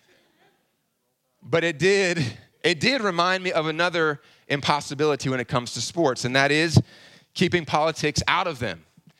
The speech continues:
And you know that at every level if you've played at any level. Ooh, I heard some oohs on that one. You also know, if you're a fan of Stupid Human Tricks, that there are some impossibilities out there.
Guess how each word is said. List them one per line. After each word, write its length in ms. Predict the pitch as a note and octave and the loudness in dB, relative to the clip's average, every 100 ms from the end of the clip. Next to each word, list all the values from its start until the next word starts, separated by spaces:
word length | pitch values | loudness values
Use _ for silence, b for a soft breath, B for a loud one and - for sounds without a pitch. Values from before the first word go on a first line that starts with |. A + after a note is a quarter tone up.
| b b | b b
And 80 | A2 | -6
you 80 | C3+ | -2
know 160 | C#3+ | 0
that 300 | C#3 C#3 B2+ | 2 2 0
at 180 | - B2 | 0 0
every 280 | B2 B2+ C3+ | 0 0 2
level 340 | C#3 D3+ B2 | 2 2 -2
if 180 | B2+ B2 | -4 -4
you've 140 | C3 - | -6 -2
played 320 | B2+ A#2+ A#2 | 0 0 0
at 160 | A2 | -2
any 320 | A2 A2+ A2 A#2 | -2 -2 -2 0
level. 340 | A2+ A2 G#2+ | 0 0 -2
Ooh, 40 | |
I 60 | B2+ | -2
heard 160 | - - | -4 -8
some 120 | A2 | -8
oohs 340 | A#2 C3+ G2+ | -4 -4 -4
on 120 | G2 | -6
that 180 | G#2 A#2 | -6 -6
one. 160 | F2 F2 _ _ b b b b b b _ _ _ - | -6 -16 _ _ b b b b b b _ _ _ -6
You 120 | C#3 | -2
also 320 | F3+ G#3 G3 | -2 -2 -4
know, 180 | F3 E3+ | 0 0
if 140 | D#3+ E3+ | 0 0
you're 100 | D3+ | -2
a 60 | |
fan 260 | C#3+ E3+ D#3+ | 0 0 0
of 80 | C3+ | -4
Stupid 320 | - D#3 C#3+ | -4 -4 -2
Human 240 | D#3+ D#3+ | -4 -4
Tricks, 400 | C3 D#3+ B2+ - | -2 -2 -2 -4
that 140 | C3 B2 | -4 0
there 120 | C3+ | 2
are 140 | C3 | 2
some 160 | B2+ C#3 | -2 -6
impossibilities 840 | C3 C#3+ C3 - A#2+ C#3 - G#2 | -2 -2 -2 -4 -2 -2 -2 -4
out 180 | A2 - | -2 -2
there. 280 | G#2+ A2 | -4 -4